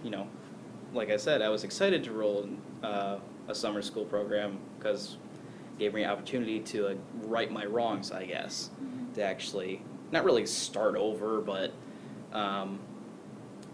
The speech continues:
Speaker 1: to kind of make the previous situations that got me,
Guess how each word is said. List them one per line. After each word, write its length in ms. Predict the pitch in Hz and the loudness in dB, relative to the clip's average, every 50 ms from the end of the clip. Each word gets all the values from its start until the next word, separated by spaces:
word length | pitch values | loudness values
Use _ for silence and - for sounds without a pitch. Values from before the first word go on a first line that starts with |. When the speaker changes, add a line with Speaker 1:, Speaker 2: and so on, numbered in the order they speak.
| - - - - | -12 -12 -8 -6
Speaker 1:
to 80 | - 120 | -6 -4
kind 220 | - - 113 113 | -2 0 0 2
of 220 | 110 104 101 98 98 - - - | 2 0 0 -2 -6 -6 -2 2
make 460 | 120 123 117 113 - - - - - | 4 6 6 4 2 -2 -8 -8 -8
the 60 | 107 | -8
previous 480 | - - - 123 113 104 110 107 104 - | -4 0 2 2 4 4 2 0 0 0
situations 600 | - 113 - - 104 101 104 101 - 110 98 95 | 0 -2 0 0 0 2 2 0 0 -2 -4 -4
that 160 | 101 - - | -4 -2 0
got 180 | - 110 104 101 | 2 2 2 2
me, 280 | 101 101 101 98 101 | 0 -2 -2 -4 -6